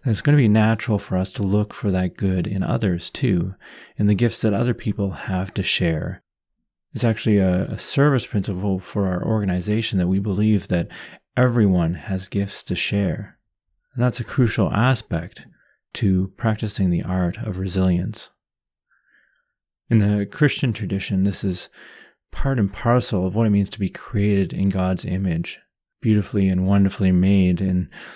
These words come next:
everyone has a gift to share, and we're reminded that it's important to use these gifts to serve one another. So whether we're looking for those gifts and finding thanks in, uh, one another as coworkers or as family members,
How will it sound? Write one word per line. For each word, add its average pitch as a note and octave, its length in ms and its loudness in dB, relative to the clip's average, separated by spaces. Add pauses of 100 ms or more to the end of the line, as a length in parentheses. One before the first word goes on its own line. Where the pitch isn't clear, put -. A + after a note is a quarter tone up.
(240)
everyone A2 480 4
has F#2 220 -2
a F2+ 60 -2
gift F#2+ 500 -4
to - 100 -4
share, A#2 600 0 (100)
and A#2 140 4
we're A2+ 120 4
reminded A#2 460 4
that G#2 140 2
it's - 180 -4
important G#2+ 480 2
to - 160 -6
use A#2 260 2
these G2 200 -2
gifts F2 320 -4
to - 100 -6
serve - 400 -4
one F3 160 -4
another. D#3+ 580 -2 (760)
So - 140 0
whether G#2 260 4
we're G2 120 2
looking G#2 280 0
for - 180 -4
those F#2 200 2
gifts G2+ 460 0
and F2+ 220 -6 (380)
finding G2 380 2
thanks G#2 500 0
in, F2+ 300 -4 (580)
uh, G#2 140 -8
one G#2 360 -4
another F#2+ 240 2
as F2 140 -2
coworkers C3+ 800 0
or F2 140 0
as E2+ 160 -8
family C3 400 2
members, B2 640 -2